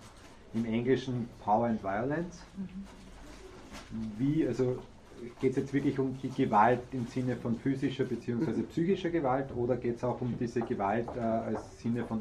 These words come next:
Speaker 1: Ordnung, äh,
Speaker 3: Mhm.
Speaker 1: zur Aufrechterhaltung von irgendwelchen, ja, gesellschaftlichen Normen oder so? Also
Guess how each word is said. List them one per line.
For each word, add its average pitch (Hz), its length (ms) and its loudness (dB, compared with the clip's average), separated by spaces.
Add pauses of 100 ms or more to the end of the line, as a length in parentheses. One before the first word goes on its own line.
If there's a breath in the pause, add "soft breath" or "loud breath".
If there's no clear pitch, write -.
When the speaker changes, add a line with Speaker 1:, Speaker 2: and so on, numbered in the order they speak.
Speaker 1:
Ordnung, 110 420 0 (920)
äh, 104 420 0
Speaker 3:
Mhm. 143 200 0
Speaker 1:
zur 113 100 0
Aufrechterhaltung 104 760 -2
von 104 160 -4
irgendwelchen, 101 680 -6 (180)
ja, 95 100 -10 (180)
gesellschaftlichen 95 680 -8
Normen 90 280 -8
oder 87 200 -12
so? - 80 -12 (300)
Also 107 120 -8